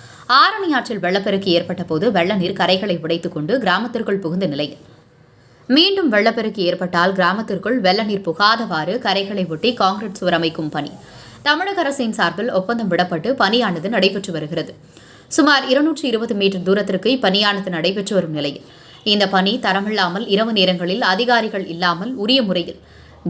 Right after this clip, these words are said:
ஜல்லி, மணல், சிமெண்ட் உள்ளிட்ட பொருட்கள் கலக்காமல்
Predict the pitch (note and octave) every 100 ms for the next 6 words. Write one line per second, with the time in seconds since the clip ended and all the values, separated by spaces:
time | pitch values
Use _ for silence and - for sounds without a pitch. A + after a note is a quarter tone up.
0 | D#3 G3+ G#3 G3+ A#3 G#3+ F3 F3+ A#3 C4
1 | B3 A#3+ A#3+ F#3+ F#3+ F#3+ F#3 G3 G#3 F#3+
2 | D#3+ E3+ F3+ D3 -